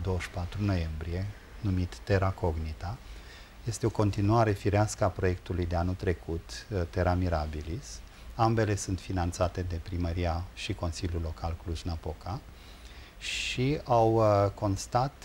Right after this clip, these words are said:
în, uh, crearea unui traseu turistic în centrul istoric al Clujului, adaptat nevoilor celor cu dizabilități de vedere, vorbesc de Terra Mirabilis anul trecut, și nevăzătorilor, Terra Cognita de anul acesta.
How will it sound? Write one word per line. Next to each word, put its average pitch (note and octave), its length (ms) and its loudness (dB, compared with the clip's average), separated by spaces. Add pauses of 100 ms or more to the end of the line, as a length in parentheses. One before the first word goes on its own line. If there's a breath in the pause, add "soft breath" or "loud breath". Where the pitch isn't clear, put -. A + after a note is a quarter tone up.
(180)
în, G#2+ 280 2
uh, F#2 260 4 (180)
crearea A#2+ 340 4
unui G2 220 4
traseu F#2+ 420 0
turistic F2+ 600 -2 (200)
în G#2+ 100 2
centrul F#2 400 0
istoric E2+ 480 -2
al E2 220 2
Clujului, F2 560 -2
adaptat G#2+ 600 2
nevoilor E2 640 -2 (760 loud breath)
celor G2+ 380 4
cu - 120 -4
dizabilități E2+ 760 0
de F2+ 180 0
vedere, D#2+ 520 -4 (540)
vorbesc F#2 380 2
de F#2 80 2
Terra F2+ 300 2
Mirabilis E2 680 -2
anul E2+ 240 -2
trecut, F2+ 500 -4 (140)
și - 220 -4
nevăzătorilor, F2+ 1040 0 (680 loud breath)
Terra G#2 260 4
Cognita A#2 580 -2
de F#2 120 -2
anul F2 280 0
acesta. - 540 -10